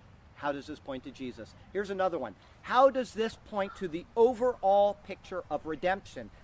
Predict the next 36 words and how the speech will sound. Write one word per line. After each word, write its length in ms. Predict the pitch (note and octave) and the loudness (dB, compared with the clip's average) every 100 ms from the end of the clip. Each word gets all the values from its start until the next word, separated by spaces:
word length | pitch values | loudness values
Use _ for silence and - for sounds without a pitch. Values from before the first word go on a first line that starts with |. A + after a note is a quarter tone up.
| - | -8
In 120 | F#3 | -2
other 180 | G3 G3 | 0 0
words, 300 | F#3 F3 - - - | -4 -4 -10 -18 -6
this 200 | C4 - - | -6 -6 -6
picture 340 | D4 - G#3 | -6 -6 -12
isn't 240 | A#3 A3+ - - - - - - | -10 -12 -14 -20 -20 -20 -20 -20
specifically 840 | - - G3+ B3 A#3 G3+ G3 F#3 - - | -16 -10 -6 -6 -8 -10 -6 -6 -8 -10
giving 260 | G#3 A3 | -8 -8
me 120 | G3+ F#3+ | -8 -8
anything 300 | F#3+ F#3+ F3+ | -8 -8 -4
about 220 | D#3 - | -4 -6
Jesus. 520 | A#3 B3 D3+ C3 - - - | -12 -12 -10 -12 -14 -18 -10
It 180 | G#3 - | -10 -10
must 500 | F#3 A3+ B3+ - - | -6 -4 -4 -10 -8
somehow 480 | A3 G#3 E3+ F3+ F#3 | -4 -4 -4 -6 -6
be 200 | F3+ - - | -8 -14 -10
fitting 280 | F3+ F3+ E3+ | -8 -10 -10
into 300 | F3+ D3 D3+ | -10 -10 -10
the 160 | D3 - | -10 -6
overall 460 | D#3+ D#3+ D3+ D3 C#3 | -6 -4 -4 -4 -4
picture 380 | D#3 - C#3+ | -8 -14 -10
of 100 | B2+ | -10
redemption. 520 | C3+ C3 C#3+ - A2+ - - - - - | -10 -8 -10 -10 -18 -18 -20 -20 -20 -8
That's 260 | D#3 - | -8 -8
these 260 | - F3 F3 | -12 -12 -10
verses 380 | E3 E3+ D3+ - | -8 -10 -10 -18
today 460 | - B2+ D#3+ C#3 - | -12 -6 -4 -4 -8
in 80 | C#3 | -14
particular. 640 | B2+ C#3+ - F#3 - A#2+ - - - - | -16 -16 -14 -14 -10 -12 -12 -18 -20 -10
You 140 | D3 | -6
need 220 | D#3+ D#3+ | -6 -8
to 80 | D#3 | -10
take 280 | - F3+ - | -10 -8 -6
that 200 | C#3 C3 D3 | -8 -8 -10
into 260 | C#3+ C#3 | -14 -12
that 200 | C3 D3 | -8 -8